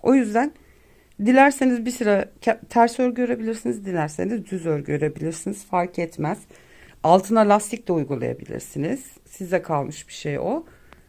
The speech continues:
Ee, tercih sizin. Yapabilirsiniz her türlü. Ben şimdi ön yüze geçebilmek için bir sıra ters örgü olarak öreceğim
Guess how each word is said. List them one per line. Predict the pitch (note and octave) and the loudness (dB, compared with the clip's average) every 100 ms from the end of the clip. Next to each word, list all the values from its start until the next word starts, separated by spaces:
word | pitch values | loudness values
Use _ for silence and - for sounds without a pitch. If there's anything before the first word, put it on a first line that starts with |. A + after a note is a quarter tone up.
| _ - - | _ -20 -8
Ee, | F#3 E3+ E3+ E3 - _ _ _ | -6 -4 -4 -6 -12 _ _ _
tercih | A3+ F#3 E3+ G#3+ | 2 4 2 -4
sizin. | - G#3+ E3+ F#3+ C#4 - _ B3 | -8 -8 -4 -4 -4 -12 _ -6
Yapabilirsiniz | - G#3 F#3+ F3+ E3 E3 D3+ D#3 | -4 -4 -6 -6 -8 -6 -6 -4
her | D#3 D#3 | -4 -6
türlü. | D#3 D3+ F3+ C#4 - _ _ _ _ _ _ - _ _ _ | -8 -6 -4 -6 -10 _ _ _ _ _ _ -20 _ _ _
Ben | - A3+ | -2 0
şimdi | A3+ - B3+ G3 B3+ - | 0 0 2 2 0 0
ön | - A#3 | 0 2
yüze | A3 F#3+ | 2 0
geçebilmek | F#3+ G3+ A3 G3+ G3 F#3 F3+ | -2 -2 -2 -2 -2 -2 -6
için | F3+ - B3 D4+ - _ _ | -6 -2 0 -2 -10 _ _
bir | G#3+ A3+ | -4 -4
sıra | A3+ F#3+ G3 C4 - _ _ _ _ _ _ _ _ _ _ - | -4 -2 0 0 -6 _ _ _ _ _ _ _ _ _ _ -4
ters | A3+ G#3+ - | 0 0 2
örgü | F3 D3+ D#3+ | 0 0 -2
olarak | D#3 E3+ A#3+ C4 | 0 0 -2 -4
öreceğim | - A3+ F#3+ D3+ D#3+ B3+ | -4 -2 -2 -2 -4 -4